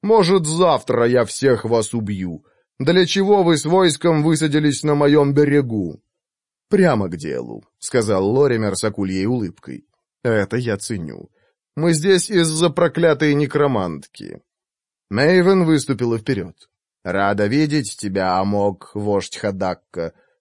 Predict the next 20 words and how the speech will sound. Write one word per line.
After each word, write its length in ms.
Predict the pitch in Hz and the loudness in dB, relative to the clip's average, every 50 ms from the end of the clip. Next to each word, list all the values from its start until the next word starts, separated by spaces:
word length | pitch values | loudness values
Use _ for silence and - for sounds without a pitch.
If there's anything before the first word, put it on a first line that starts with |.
| _ _ | _ _
Мы 160 | - 160 175 | -6 -2 0
уже 240 | 180 175 147 147 160 | 0 0 2 0 -2
встречались 880 | 135 - - 147 147 135 - - - 101 87 82 82 80 78 101 - - | -4 -4 -4 -2 -2 -2 -4 -4 -4 -4 -4 -4 -6 -8 -10 -10 -12 -4
давно. 600 | 113 143 143 131 107 92 80 - - - - _ _ _ _ _ _ _ | -2 0 0 0 -2 -4 -6 -8 -12 -14 -16 _ _ _ _ _ _ _
Приношу 540 | 131 139 147 151 165 160 143 151 180 180 | -2 0 0 2 0 0 0 0 0 0
извинения 640 | 170 147 151 165 175 175 175 170 165 156 147 147 143 135 | 0 0 0 0 0 0 0 0 0 0 2 2 0 2
за 140 | 120 139 | 0 -2
то, 220 | 127 - 113 143 127 | 0 2 0 0 0
что 160 | - - 143 | 0 -2 0
незваной 580 | 135 139 131 120 123 135 135 131 127 123 117 110 | 0 0 -2 0 0 0 0 2 0 0 0 -2
ступила 480 | - - 113 107 - 110 110 107 107 107 | -2 -4 -6 -4 -2 -2 -2 0 0 0
на 140 | 110 110 | -2 -4
твою 320 | 92 101 107 104 104 104 101 | -4 -2 -2 0 0 0 -2
землю, 640 | 98 98 110 147 165 143 104 92 87 87 85 85 - _ _ _ _ _ _ _ | -2 -2 -2 0 0 0 -2 -2 -4 -4 -6 -6 -8 _ _ _ _ _ _ _
но 200 | - 92 95 95 | -6 -4 -2 -2
у 40 | 92 | -2
меня 320 | 92 95 95 98 95 92 | -2 -2 -2 -2 -2 -2
дело 320 | 92 101 104 98 98 104 101 | -2 -2 -2 0 0 -2 -2
чрезвычайной 800 | - 107 98 104 92 92 98 90 - - 95 92 90 90 95 98 | -4 -6 -6 -6 -6 -6 -8 -8 -6 -6 -4 -4 -4 -4 -6 -6
важности. 800 | 95 104 123 131 117 92 87 80 71 - - - - 58 60 60 | -2 -2 -2 -2 -2 -2 -6 -10 -12 -12 -16 -16 -16 -14 -14 -16